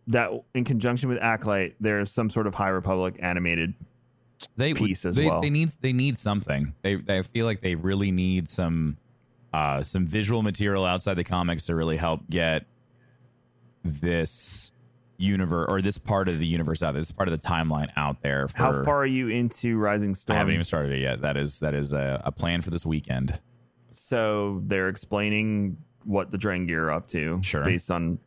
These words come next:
Speaker 1: previous conversations I've had with you, uh, in detail.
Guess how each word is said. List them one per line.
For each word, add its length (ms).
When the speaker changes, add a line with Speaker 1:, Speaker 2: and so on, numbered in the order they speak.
Speaker 1:
previous 260
conversations 560
I've 100
had 240
with 160
you, 160
uh, 280
in 180
detail. 520